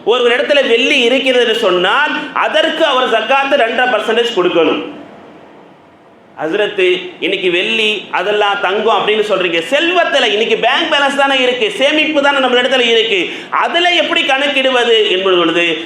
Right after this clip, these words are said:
மார்க்க அறிஞர்கள் தெளிவாக சொல்லி தருகிறார்கள், வெள்ளியினுடைய கணக்கை நீங்கள் இட்டுக்கொள்ளுங்கள். அறுநூத்தி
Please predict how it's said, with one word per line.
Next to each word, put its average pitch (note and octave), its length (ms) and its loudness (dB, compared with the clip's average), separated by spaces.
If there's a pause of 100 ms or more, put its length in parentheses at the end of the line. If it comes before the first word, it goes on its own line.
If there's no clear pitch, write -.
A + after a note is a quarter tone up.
(120)
மார்க்க A#3 360 0
அறிஞர்கள் G#3 440 0
தெளிவாக A3+ 420 2
சொல்லி G#3 300 -2
தருகிறார்கள், F3+ 760 0 (220)
வெள்ளியினுடைய B3+ 800 0
கணக்கை A3 460 -2
நீங்கள் G#3 280 0
இட்டுக்கொள்ளுங்கள். D#3+ 1080 -2 (140)
அறுநூத்தி A#3 520 -2